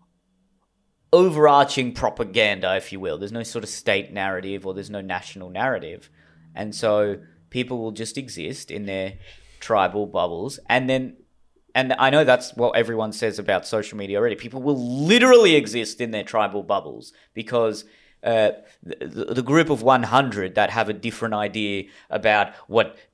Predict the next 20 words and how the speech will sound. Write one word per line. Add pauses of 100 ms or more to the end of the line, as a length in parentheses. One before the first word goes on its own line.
(600)
tenth
wave
patriarchal
anti-post
feminism
is (380)
will
then (600)
differentiate
from (200)
whatever (200)
anti-patriarchal
ninth
po-,
post-wave
feminism
is (380)
and
say,
"Okay,